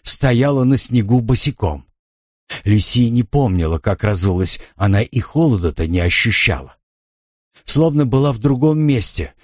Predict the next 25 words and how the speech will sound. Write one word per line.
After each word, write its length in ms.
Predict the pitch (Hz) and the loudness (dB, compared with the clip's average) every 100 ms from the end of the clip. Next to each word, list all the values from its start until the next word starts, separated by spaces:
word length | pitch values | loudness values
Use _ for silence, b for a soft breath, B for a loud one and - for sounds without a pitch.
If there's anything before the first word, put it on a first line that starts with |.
| b | b
словно 440 | - 98 95 98 | -4 0 2 2
была 460 | 98 95 95 101 - - | 2 2 2 0 -4 -6
вне 340 | 98 123 143 | 0 2 2
своего 440 | 113 107 104 104 120 | 0 0 0 2 0
тела. 400 | - 113 69 - _ _ _ _ _ _ _ B B | 0 -2 -4 -14 _ _ _ _ _ _ _ B B
Тем 220 | - 147 135 | -2 2 4
не 80 | |
менее, 480 | 113 120 120 107 92 | 4 2 2 0 -2
как 280 | - 113 104 | -2 -2 -2
бы 140 | 98 | 0
ни 120 | 101 101 | 2 2
волновал 580 | 95 95 92 104 131 | 2 0 0 0 0
ее 320 | 98 92 90 87 | 0 2 2 0
вчерашний 580 | - 92 87 80 92 | -2 0 0 -2 -2
день, 320 | 87 139 151 b b - | 0 2 0 b b -6
надо 360 | 90 101 101 | 0 0 0
сосредоточиться. 1200 | 101 - 98 98 95 92 - 76 - - - - - _ _ _ _ - B | -2 -2 -2 0 0 0 -2 -4 -6 -8 -10 -12 -16 _ _ _ _ -14 B
Люнар 420 | 107 117 117 117 | 0 2 4 2
ждет, 480 | 92 82 90 131 - | -2 -2 0 -2 -2
пока 360 | - 80 92 85 | -4 -2 0 0
она 180 | 85 90 | 0 0
вернется, 520 | 85 85 107 95 95 | 0 0 -2 -2 -4
чтобы 300 | - 90 82 | -2 -2 -2
начать 420 | 82 82 92 87 | -2 -2 -2 -2
рассказ. 600 | 104 95 - 127 - - | -2 -4 -4 -4 -4 -8